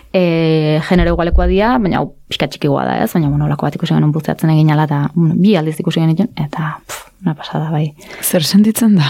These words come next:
Speaker 2: horrelako bat gertu
Speaker 1: Eh,
Speaker 2: daukazunean?
Speaker 1: nik emozioa. <laughs> Egia esan, gehatzen naizela, fua.
Speaker 2: Beldurrik ez?
Speaker 1: Ez. In, egia esan, eh, azkenian, bakigu hoi marrazekin eta beti sartze guen nolako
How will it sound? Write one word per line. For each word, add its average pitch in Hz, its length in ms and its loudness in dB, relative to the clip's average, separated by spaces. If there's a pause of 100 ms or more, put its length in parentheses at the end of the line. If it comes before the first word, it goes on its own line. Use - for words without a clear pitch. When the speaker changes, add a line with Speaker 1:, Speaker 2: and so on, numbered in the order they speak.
(260)
Speaker 2:
horrelako 190 480 2
bat 175 100 2
gertu 202 240 2
Speaker 1:
Eh, 196 60 0
Speaker 2:
daukazunean? 185 580 2 (140)
Speaker 1:
nik 208 140 4
emozioa. 190 440 2 (500)
<laughs> 180 460 0
Egia 190 240 4
esan, 185 400 0
gehatzen 175 260 0
naizela, 170 380 0 (140)
fua. - 180 -4 (800)
Speaker 2:
Beldurrik 180 420 2
ez? - 300 -2
Speaker 1:
Ez. - 180 -8 (680)
In, 233 440 4 (200)
egia 208 360 2
esan, 233 340 2
eh, 156 720 0 (760)
azkenian, 147 580 2 (880)
bakigu 151 340 2 (420)
hoi 160 140 2
marrazekin 165 500 0
eta 160 180 0
beti 156 200 -2
sartze 170 260 0
guen 160 240 0
nolako 151 380 0